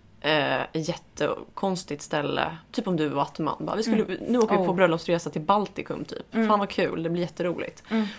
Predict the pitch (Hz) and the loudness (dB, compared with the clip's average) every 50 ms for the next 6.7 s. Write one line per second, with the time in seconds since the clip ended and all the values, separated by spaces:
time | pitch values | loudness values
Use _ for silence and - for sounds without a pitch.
0 | - - - - 226 220 - - 214 - - 185 175 165 170 160 151 151 147 143 | -16 -14 -2 0 0 2 2 -2 -4 0 2 2 4 4 4 4 4 2 2 2
1 | 139 151 151 - 190 185 165 156 160 - - 156 185 185 190 196 240 247 233 - | 0 0 0 2 2 4 4 4 2 0 0 0 0 0 4 4 4 6 6 4
2 | 175 170 - - - - 170 165 170 - - - - 214 202 - - 214 208 214 | 2 0 -2 -6 -6 -6 -6 -6 -6 -6 -2 0 0 0 0 0 0 0 0 2
3 | 220 - 208 190 190 170 180 165 160 160 170 - - 151 - 165 156 - 151 151 | 2 0 0 0 -2 -2 -2 -2 0 -2 -2 -4 -6 -6 -6 -6 -6 -6 -6 -8
4 | 156 151 - 143 151 165 160 160 160 - - - _ - - 165 165 156 156 - | -6 -6 -4 -2 -2 -2 -4 -6 -12 -20 -20 -20 _ -14 -8 -6 -6 -4 -4 -6
5 | 156 160 151 - - 160 - - - 185 233 262 220 - - - - - - 185 | -8 -8 -10 -10 -10 -10 -8 -4 -2 0 2 2 0 0 -4 -8 -8 -4 -2 0
6 | 233 254 - - - - - - - - - - - - | 2 2 0 -2 -6 -8 -8 -8 -8 -10 -12 -16 -18 -20